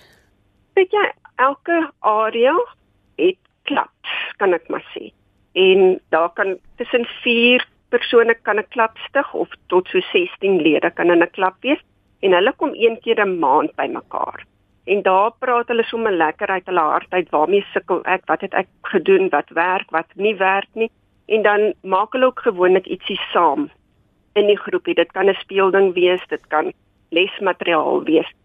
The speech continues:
So hulle kom een keer 'n maand bymekaar en dan gaan hulle weer uit in hulle groepies, in, in hulle eie speelgroepies toe.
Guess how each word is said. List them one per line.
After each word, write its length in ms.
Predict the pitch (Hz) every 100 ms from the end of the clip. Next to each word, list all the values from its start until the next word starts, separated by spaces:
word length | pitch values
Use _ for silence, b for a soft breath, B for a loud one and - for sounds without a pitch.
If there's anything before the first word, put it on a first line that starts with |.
| _ _
So 120 | - 196
hulle 220 | 180 -
kom 220 | 262 247
een 180 | 220 226
keer 220 | 226 220
'n 60 | 190
maand 260 | 160 185
bymekaar 640 | 196 196 190 233 262 320 - _ _ _ _
en 340 | 147 175 165 -
dan 180 | 156 147
gaan 200 | - 180
hulle 180 | 175 156
weer 280 | 151 143
uit 260 | - 160 -
in 100 | 160
hulle 200 | 147 -
groepies, 500 | - - - - - -
in, 160 | 175 165
in 160 | 170
hulle 240 | 151 151 131
eie 240 | 135 147
speelgroepies 840 | - - - - - - - -
toe. 120 | -